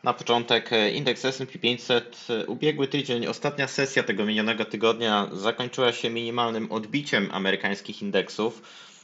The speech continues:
Dow Jones zyskał zero koma zero siedem procenta, S and P pięćset wzrósł o zero koma osiemnaście procenta, natomiast Nasdaq zyskał skromne zero koma zero dziewięć procenta.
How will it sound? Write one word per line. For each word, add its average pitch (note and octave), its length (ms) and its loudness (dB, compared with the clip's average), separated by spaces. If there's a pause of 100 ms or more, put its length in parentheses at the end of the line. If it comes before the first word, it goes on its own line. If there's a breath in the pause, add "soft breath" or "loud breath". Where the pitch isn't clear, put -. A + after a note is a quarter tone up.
Dow G#2+ 300 6
Jones G2+ 260 0
zyskał F#2+ 400 -2
zero G#2 200 0
koma F#2+ 220 0
zero G#2 240 0
siedem G#2 280 -2
procenta, A#2 680 2
S A#2+ 240 -2
and G#2 100 -4
P G2+ 100 -6
pięćset A2 380 -4
wzrósł A2 440 -6
o F#2+ 60 -2
zero G#2 200 0
koma G2 220 2
osiemnaście G2 560 -2
procenta, G2 480 -2
natomiast A2 460 -2
Nasdaq G2 360 0
zyskał F2 420 -2 (380 loud breath)
skromne A2+ 480 0
zero G#2+ 280 0
koma G2 220 0
zero G2+ 260 2
dziewięć G#2+ 340 0
procenta. G#2+ 640 -2